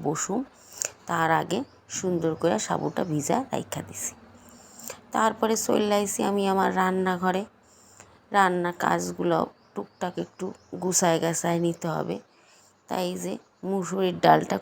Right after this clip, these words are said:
কৌটায় বাড়ন্ত হয়ে গেছিল, তা মুসুরির ডালটা সুন্দর কইরা ঢাইলা গুছায় গাছায় রাখলাম। আজকে রান্না নিরামিষ রান্না করুম, বেশি কিছু রান্না করুম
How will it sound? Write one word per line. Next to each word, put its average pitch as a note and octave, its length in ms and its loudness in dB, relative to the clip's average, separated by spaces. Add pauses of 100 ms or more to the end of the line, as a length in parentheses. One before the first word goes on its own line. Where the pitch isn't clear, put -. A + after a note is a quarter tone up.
কৌটায় E3+ 500 2
বাড়ন্ত E3 360 2 (120)
হয়ে D#3 260 2
গেছিল, E3 300 -2 (380)
তা F3 80 -10 (140)
মুসুরির D#3+ 480 -4
ডালটা D3+ 380 4 (460)
সুন্দর E3 400 0 (140)
কইরা D#3 280 2 (540)
ঢাইলা D#3 440 -2 (380)
গুছায় D3+ 420 -2
গাছায় G3+ 400 0
রাখলাম। - 360 -8 (920)
আজকে G3+ 280 -4
রান্না F#3+ 260 4 (120)
নিরামিষ F3+ 500 0
রান্না F3 280 2 (100)
করুম, E3+ 240 2 (1200)
বেশি F3 300 -2
কিছু E3+ 180 -2 (120)
রান্না E3 260 4 (100)
করুম E3 220 2